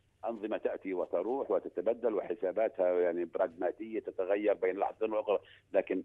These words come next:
أسوأ ما آلت إليه الأوضاع أن هناك قطاع لا أعرف ك-، حجمه كم من الشعب المصري يحتفظ الآن بنظرة سلبية حي-، حيال حركة حماس، وهذا في الحقيقة في جانب من هناك تحريض لا شك في ذلك،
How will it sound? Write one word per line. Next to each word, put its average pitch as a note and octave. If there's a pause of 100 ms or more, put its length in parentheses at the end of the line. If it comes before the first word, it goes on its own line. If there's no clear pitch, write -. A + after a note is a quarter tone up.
(460)
أسوأ -
ما C3
آلت A2+
إليه G2+
الأوضاع E2+
أن F2
هناك A#2+
قطاع C3+
لا G#2
أعرف F2
ك-، -
حجمه F2
كم E2 (320)
من G2
الشعب G2+
المصري F#2 (360)
يحتفظ G2+
الآن F#2
بنظرة F2
سلبية E2
حي-، -
حيال F2
حركة -
حماس، E4+ (400)
وهذا G2
في -
الحقيقة -
في G2+
جانب B2
من G2+
هناك G#2
تحريض C3+
لا G#2
شك C#3
في G#2
ذلك، G2+